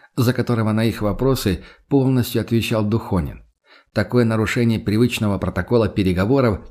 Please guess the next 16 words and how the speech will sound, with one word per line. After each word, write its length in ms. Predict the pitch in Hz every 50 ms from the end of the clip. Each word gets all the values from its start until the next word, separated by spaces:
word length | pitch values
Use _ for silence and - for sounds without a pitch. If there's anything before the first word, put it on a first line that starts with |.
| - - -
сильно 380 | - - - 160 156 143 147 139
сбивало 440 | 113 95 117 120 117 123 123 123 123
их 300 | 120 - - 120 - -
с 80 | -
толку, 440 | - - 113 98 90 - - 76 - - - - - - - - -
и 60 | -
союзники 500 | 123 - 139 143 156 127 143 139 123 127
сильно 340 | 120 - - 131 131 131 131
нервничали, 920 | 127 123 117 117 107 95 92 92 90 - - 90 82 80 78 - - - _ -
зачастую 600 | 123 117 131 123 110 131 117 - - 143 135 123
сбиваясь 600 | 101 95 117 117 123 131 131 123 104 - - - -
с 100 | - -
первоначальных 840 | - 139 127 127 131 127 123 120 - 135 127 127 127 127 - - -
тезисов 520 | - 131 131 117 104 120 - - 123 101 -
своих 340 | - 120 113 107 95 87
речей. 460 | 101 110 92 - - 85 71 65 -